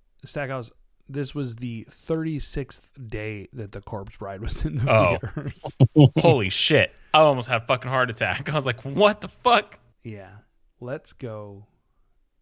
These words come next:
Speaker 1: to the next week. Can I do it?
Speaker 2: Let's close this fucking show out, Steve. We press and reset or what?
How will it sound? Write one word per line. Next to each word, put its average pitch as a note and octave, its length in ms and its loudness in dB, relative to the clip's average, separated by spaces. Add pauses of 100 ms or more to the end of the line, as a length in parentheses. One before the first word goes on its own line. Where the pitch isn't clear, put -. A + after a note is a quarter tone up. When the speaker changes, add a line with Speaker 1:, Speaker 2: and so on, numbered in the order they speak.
(140)
Speaker 1:
to - 120 -20
the - 140 -20
next G#2 320 -20
week. - 340 -20 (2250)
Can G#2 140 -20
I G#2 60 -20
do G#2 160 -20
it? G#2 120 -20 (4000)
Speaker 2:
Let's A2+ 160 -2
close C3 300 -2
this G2 180 -6
fucking G2 340 -8
show E2 280 -6
out, E2 160 -8
Steve. D2+ 400 -10 (300)
We G#2+ 80 -4
press A#2 300 -4
and G2 100 -10
reset F#2+ 400 -6
or D2+ 80 -10
what? D2 360 -10